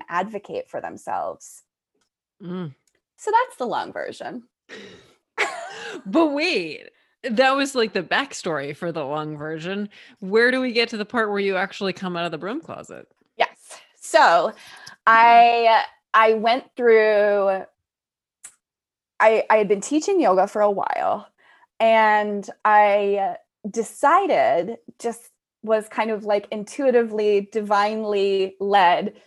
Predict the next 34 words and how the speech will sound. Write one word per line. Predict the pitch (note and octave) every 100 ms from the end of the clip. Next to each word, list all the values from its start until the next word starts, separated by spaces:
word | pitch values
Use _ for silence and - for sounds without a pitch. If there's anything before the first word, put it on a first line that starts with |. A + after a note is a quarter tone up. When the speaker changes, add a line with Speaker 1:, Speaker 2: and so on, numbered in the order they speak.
| _ -
Speaker 1:
to | A#3+
notice | G3+ G3 A#3
this | C#4 C#4+ - G#3+
email | G3+ G3 F3+ F3+
from | G#3 G#3 G3+
the | A3+
studio | - G#3+ F#3 F3+ D#3+ D3+ -
about | G3+ D#3
taking | - G3+ A3 A3 A3
Reiki | A3 E4 F#4 B3 -
training. | - G2+ - - - _ _ _ _
And | A3+
I | A3+ A#3 B3 A#3 - -
had | A#3
always | B3 D4+ C4
known | A3+ A3
about | G3+ C#3
Reiki, | F#3+ F#3 G3+
but | F#3+
I | G3
was | G3+
always | G3+ G3 G3
like, | F#3+ -
"Oh, | C#4+
that's | C4+ C4
too | - B3+
woo-woo | G3 F3+ F#3 G3
for | G3 G#3+
me. | G3+ F#3+ F#3
Like, | F#3+ F#3 F#3
I'm | A3 A#3
a, | - _
I'm | A3+ A3
a | G3